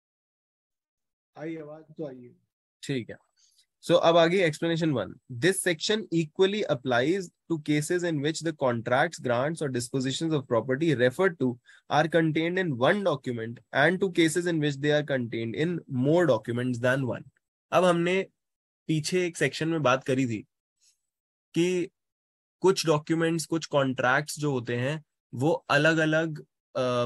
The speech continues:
Speaker 2: parts में हो सकते हैं, Counter parts में भी हो सकते हैं और several parts में भी हो सकते हैं। I think वो concept हमारे,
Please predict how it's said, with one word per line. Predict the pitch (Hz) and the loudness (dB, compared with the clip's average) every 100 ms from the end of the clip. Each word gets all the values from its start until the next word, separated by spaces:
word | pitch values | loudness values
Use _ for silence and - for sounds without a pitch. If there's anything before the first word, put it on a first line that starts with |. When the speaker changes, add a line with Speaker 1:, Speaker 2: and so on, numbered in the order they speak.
| 120 - | -4 -2
Speaker 2:
parts | 127 147 - | 2 0 0
में | 151 | -4
हो | 135 120 | -2 -4
सकते | 107 - 107 | -6 -10 -8
हैं, | 104 | -2
Counter | 120 131 135 147 | 4 4 4 2
parts | 143 139 156 | 2 2 0
में | 143 | -2
भी | |
हो | 147 135 | -2 -2
सकते | 135 147 | -6 -6
हैं | 156 | -4
और | 170 | -2
several | 170 151 135 147 143 | 0 0 2 2 2
parts | 131 107 - | 0 0 -4
में | 110 | -6
भी | |
हो | 101 98 | -6 -10
सकते | 95 - | -14 -6
हैं। | 107 | -2
I | 104 127 | 0 0
think | 151 147 | 0 0
वो | 147 | 2
concept | 143 135 147 151 | 0 -2 -4 -4
हमारे, | 135 131 | -2 -2